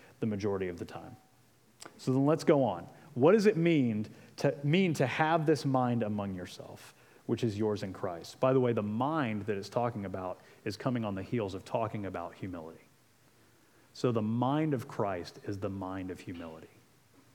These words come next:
How do we get it? Let's move on. Verse six, "Who, though he was in the form of God, did not count equality with God a thing to be grasped,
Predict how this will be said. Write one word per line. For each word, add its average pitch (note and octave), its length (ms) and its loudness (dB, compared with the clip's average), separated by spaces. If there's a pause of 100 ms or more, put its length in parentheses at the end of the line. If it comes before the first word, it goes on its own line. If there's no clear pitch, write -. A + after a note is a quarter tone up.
(140)
How A2+ 100 -2
do A2 80 2
we G#2+ 80 0
get - 160 -4
it? - 100 -12 (460)
Let's G2+ 160 -2
move G2+ 160 -2
on. E2 160 -8 (1400)
Verse D3 220 2
six, - 360 0 (1000)
"Who, F#3 180 6
though E3 400 6
he G3+ 140 4
was E3 220 4
in E3 240 2
the E3 100 4
form G3 420 2
of D3+ 140 2
God, A#2+ 400 2
did A#2 180 2
not C#3 460 0
count C3+ 280 0
equality B2 600 0
with A#2 200 -2
God G2 400 -4
a G#2 60 -6
thing G2+ 380 -6
to G#2 100 -6
be F#2+ 120 -8
grasped, E2+ 800 -14